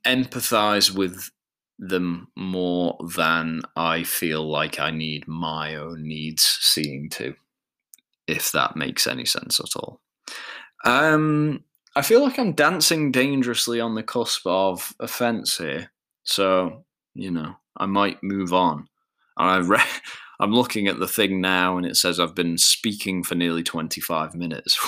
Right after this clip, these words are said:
<laughs> which is insane. Um, so, so yeah, that's been my two days off, um, where I've done nothing. So imagine how long I'd talk if I actually did something on my days off. Um,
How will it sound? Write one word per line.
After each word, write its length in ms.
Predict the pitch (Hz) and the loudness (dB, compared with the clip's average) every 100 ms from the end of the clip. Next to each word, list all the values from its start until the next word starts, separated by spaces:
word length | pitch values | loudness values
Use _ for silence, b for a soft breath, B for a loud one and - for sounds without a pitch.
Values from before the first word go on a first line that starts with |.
| - | -4
<laughs> 0 | |
which 340 | 143 - - | -2 0 2
is 160 | 151 - | 4 4
insane. 580 | 117 98 - 85 76 - B B B B B B | 2 -2 -2 -4 -8 -16 B B B B B B
Um, 580 | 113 107 107 110 104 101 - _ _ _ _ _ _ _ - - | 0 2 4 4 2 0 -4 _ _ _ _ _ _ _ -8 0
so, 320 | - - - 185 | 2 2 4 4
so 160 | - 170 | 4 6
yeah, 280 | 165 175 120 | 6 6 6
that's 260 | 131 135 | 4 4
been 200 | - 127 | 2 -2
my 420 | 110 110 113 117 95 _ - | 2 2 4 2 -4 _ -4
two 260 | 117 95 | -2 -2
days 340 | 85 78 80 76 | -4 -6 -8 -6
off, 360 | 82 95 - - b b b b b | -6 -6 -10 -16 b b b b b
um, 560 | - 92 85 80 76 87 | 0 2 2 -2 -8 -6
where 340 | 92 85 82 | -2 -2 -2
I've 220 | 82 85 90 | -2 -4 -2
done 300 | 95 87 92 | -2 0 0
nothing. 540 | 101 - - 76 82 _ | -2 -4 -8 -10 -14 _
So 140 | - 123 | 0 4
imagine 300 | 131 190 196 | 4 4 2
how 180 | 180 170 | 4 4
long 220 | 147 131 | 6 4
I'd 120 | 117 | 2
talk 340 | - 113 107 | 0 -2 -2
if 100 | 101 | -2
I 120 | 92 90 | 0 0
actually 260 | - 92 | -2 -6
did 260 | - 98 - | 0 0 0
something 420 | - 95 - 87 | -2 -4 -6 -6
on 100 | 90 | -6
my 120 | 90 | -6
days 340 | 92 90 90 85 | -4 -2 -2 -4
off. 300 | 82 - - _ b b b b - | -6 -10 -18 _ b b b b -2
Um, 560 | 98 101 101 101 101 | 2 4 4 2 -2